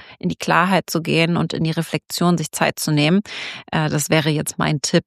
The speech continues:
an dich, ja? Äh, das Schöne <laughs> mit dem Angenehmen verbinden und die Planung machen. Aber da gehört eben auch ganz, ganz viel Mindset dazu. Und ich habe wirklich <laughs> von Anfang an niemals gedacht, dass ich so jemals erfolgreich werden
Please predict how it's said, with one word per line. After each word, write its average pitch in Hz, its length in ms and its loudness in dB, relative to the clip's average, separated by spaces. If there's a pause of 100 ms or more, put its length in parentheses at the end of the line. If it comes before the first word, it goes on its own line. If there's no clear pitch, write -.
(120)
an 151 260 0
dich, - 500 -4
ja? 214 340 2
Äh, 156 240 -4
das 165 320 -4
Schöne 247 680 2
<laughs> - 80 -10
mit 208 260 2
dem 190 240 4 (260)
Angenehmen 196 680 0
verbinden 165 600 -2
und 151 180 -10
die 160 80 -6
Planung - 440 -4
machen. - 220 -8 (840)
Aber 233 420 4
da 220 100 0
gehört 214 340 0
eben 190 140 -2
auch - 180 -6
ganz, 220 340 -2
ganz 196 260 -2
viel 180 200 -2
Mindset 170 640 -6
dazu. - 400 -12 (220)
Und 170 300 -2 (920)
ich 202 200 2
habe 220 220 0
wirklich 247 680 2 (280)
<laughs> 180 280 2
von 220 160 2
Anfang 220 340 2
an 202 200 2
niemals 202 720 4
gedacht, 156 280 -2
dass 156 100 -2
ich 151 160 -8
so 202 380 4
jemals 165 580 0
erfolgreich - 560 -4
werden 139 360 -2